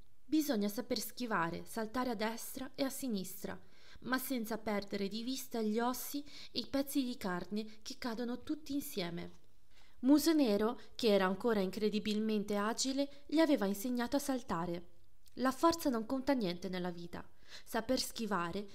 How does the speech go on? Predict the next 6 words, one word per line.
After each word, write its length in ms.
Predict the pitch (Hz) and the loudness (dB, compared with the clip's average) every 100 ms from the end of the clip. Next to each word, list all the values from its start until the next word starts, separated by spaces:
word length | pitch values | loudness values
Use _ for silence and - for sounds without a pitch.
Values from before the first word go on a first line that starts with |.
| - | -8
è 180 | - 208 | -6 0
quello 240 | 220 202 | 2 2
che 180 | 208 254 | 2 -2
conta. 480 | - 180 170 - 170 - - - - - - | 0 0 -2 -6 -8 -10 -12 -12 -12 -12 -4
Che 200 | - 330 | 0 0
cosa? 500 | 330 185 165 185 190 | 2 0 0 -2 -4